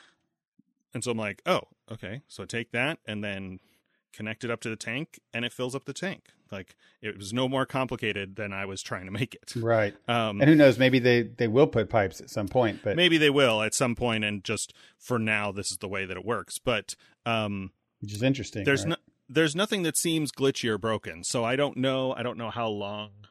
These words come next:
Speaker 1: um, the game has been around or, you
Speaker 2: Yeah.
Speaker 1: know, where they're at in their, in their development, uh, uh, cycle. But,
Speaker 2: Right.
Speaker 1: um, yeah.
Speaker 2: Cool. I, I said I,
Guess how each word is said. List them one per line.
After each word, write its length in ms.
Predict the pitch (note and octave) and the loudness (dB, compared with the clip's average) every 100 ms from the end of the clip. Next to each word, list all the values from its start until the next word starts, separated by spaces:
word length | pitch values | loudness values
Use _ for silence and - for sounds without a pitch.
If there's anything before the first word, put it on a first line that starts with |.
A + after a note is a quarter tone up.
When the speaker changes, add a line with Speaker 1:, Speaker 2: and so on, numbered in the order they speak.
| _ _ | _ _
Speaker 1:
um, 400 | G#2 G2+ F#2 F2+ - _ _ _ | -6 -6 -6 -10 -16 _ _ _
the 80 | - | -10
game 180 | G#2 G#2 | -6 -6
has 120 | F#2 | -6
been 120 | G#2+ | -8
around 600 | F#2 F#2+ G2 G2 F#2+ G#2 - _ _ - | -8 -8 -6 -8 -8 -12 -16 _ _ -8
or, 420 | F#2+ F2+ F2 - _ _ _ - | -8 -8 -10 -16 _ _ _ -10
you 100 | G2 | -8
Speaker 2:
Yeah. 60 | |
Speaker 1:
know, 120 | E2 | -8
where 280 | E2 G#2 G2+ | -8 -6 -4
they're 180 | F#2+ F2+ | -4 -6
at 220 | F2+ F#2+ | -6 -6
in 100 | F#2 | -8
their, 300 | F2+ E2+ F2 - | -10 -10 -12 -16
in 80 | F#2 | -16
their 140 | F2 | -14
development, 500 | E2+ F2 E2+ F2+ F2 _ _ _ _ _ _ G2 | -16 -16 -14 -14 -18 _ _ _ _ _ _ -12
uh, 320 | F#2 F2 - G2 | -12 -12 -14 -16
uh, 240 | F2 F2 | -16 -12
cycle. 560 | - G2 F#2 F2+ G2+ - _ - | -10 -10 -10 -10 -12 -16 _ -4
But, 80 | |
Speaker 2:
Right. 220 | G2+ G2+ F#2 | -4 -4 -8
Speaker 1:
um, 300 | E2+ F#2 F#2 _ _ _ _ _ - | -14 -16 -20 _ _ _ _ _ -12
yeah. 180 | C3 - _ _ _ _ _ _ | -12 -14 _ _ _ _ _ _
Speaker 2:
Cool. 180 | F#3+ A#3 - | -6 -6 -8
I, 80 | B2 | -4
I 140 | A#2+ A#2 | -2 -4
said 160 | C#3+ | -2
I, 280 | A#2 A#2 A#2 | 0 0 0